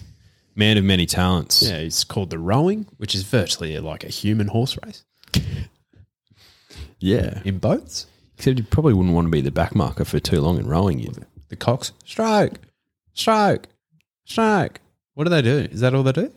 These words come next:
Speaker 1: I've never set foot on a rowing boat in my life.
Speaker 2: I think all they do is say stroke and eat lettuce. So they're as light as possible.
Speaker 1: Mm. Well, there you go. Jockeys and, um, what are they called? The cocks.
Speaker 2: Mm.
Speaker 1: Certainly have something in common.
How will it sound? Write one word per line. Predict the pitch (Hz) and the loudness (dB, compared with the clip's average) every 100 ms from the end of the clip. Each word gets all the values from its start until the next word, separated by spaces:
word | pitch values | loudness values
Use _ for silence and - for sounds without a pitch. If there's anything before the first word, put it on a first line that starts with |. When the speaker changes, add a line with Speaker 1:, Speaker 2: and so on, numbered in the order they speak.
| - | 0
Speaker 1:
I've | 92 85 | 2 4
never | 90 85 | 4 4
set | 82 87 - | 2 0 0
foot | 90 87 | 2 2
on | 82 | 2
a | 78 | 2
rowing | 78 80 82 | 0 0 0
boat | 76 73 | -2 -2
in | 80 | -4
my | 73 | -4
life. | 78 87 82 - | 0 2 0 -2
Speaker 2:
I | 113 | -2
think | - 139 - - | 0 0 -2 0
all | 123 | 2
they | 117 98 | 4 2
do | - 90 80 76 - | 2 -2 0 -2 -2
is | 87 80 | -2 2
say | - 85 | 2 2
stroke | - - 87 82 78 117 - | 0 -2 0 2 2 0 -2
and | 90 87 | -6 -4
eat | 80 - | -4 -2
lettuce. | 73 - - - - | -4 -4 -6 -8 -10
So | - 87 | -6 -2
they're | 82 - _ - | -2 -4 _ -10
as | 76 | -6
light | 80 80 80 - | -4 -2 -2 -2
as | - | -6
possible. | - - - - - _ | -8 -12 -12 -16 -18 _
Speaker 1:
Mm. | 110 104 92 80 - - - 147 | 2 2 2 -2 -6 -12 -4 2
Well, | 190 | 4
there | 208 | 6
you | 214 | 4
go. | 113 135 104 | 4 4 4
Jockeys | 104 113 120 98 95 | 4 4 4 4 4
and, | 87 85 80 - _ | 2 0 -4 -14 _
um, | 90 85 85 82 82 82 - | -4 0 0 0 0 -4 -4
what | 110 | 0
are | |
they | 92 | 0
called? | - 107 110 | 2 0 0
The | |
cocks. | - - 90 - - - _ _ | 0 0 -2 -4 -10 -14 _ _
Speaker 2:
Mm. | 98 80 _ _ _ _ _ _ - | -20 -20 _ _ _ _ _ _ -18
Speaker 1:
Certainly | - - 90 85 | -2 2 4 4
have | 87 85 | 2 2
something | 98 90 | 2 0
in | 85 | -2
common. | 87 113 92 | -2 0 -2